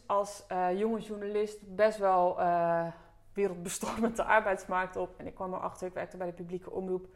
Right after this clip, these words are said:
eh, dat het een heel bureaucratische wereld is. Dus ik was drieëntwintig, denk ik. En, eh, ik kwam bij, eh, bij de radio en bij de T V terecht. Ik heb heel veel verschillende banen gehad.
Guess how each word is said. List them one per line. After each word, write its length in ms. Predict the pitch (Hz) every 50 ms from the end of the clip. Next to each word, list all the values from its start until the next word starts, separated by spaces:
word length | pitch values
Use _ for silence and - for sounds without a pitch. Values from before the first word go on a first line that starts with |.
| - - - - - - - - - -
eh, 200 | 190 185 180 175 - -
dat 140 | 196 185 -
het 120 | 185 185
een 80 | 180 175
heel 160 | 180 185 185
bureaucratische 640 | 175 185 180 170 170 - 175 170 165 170 - - 170
wereld 280 | 165 156 156 160 160
is. 220 | 156 143 - - -
Dus 100 | - -
ik 80 | -
was 260 | - 147 160 - - - - -
drieëntwintig, 540 | - - 180 170 165 165 - 180 180 190 -
denk 240 | - 175 185 180 -
ik. 200 | 185 175 175 -
En, 260 | - 165 165 170 170 165
eh, 60 | 165 170 170 175 175 170 175 - - -
ik 60 | - -
kwam 220 | - 175 160 160
bij, 420 | 160 151 151 151 156 160 170 170
eh, 60 | 175 175
bij 120 | 175 156
de 80 | 160 160
radio 280 | 160 151 156 165 170
en 60 | 165 160
bij 80 | 151
de 80 | 151 160
T 140 | 156 165 160
V 180 | - 160 160
terecht. 220 | - 165 - 165 -
Ik 60 | -
heb 100 | 180 -
heel 120 | 220 247
veel 80 | 254 247
verschillende 380 | 208 - - 233 220 220 220 196
banen 300 | 180 180 175 180 185 180
gehad. 340 | - 175 170 190 - -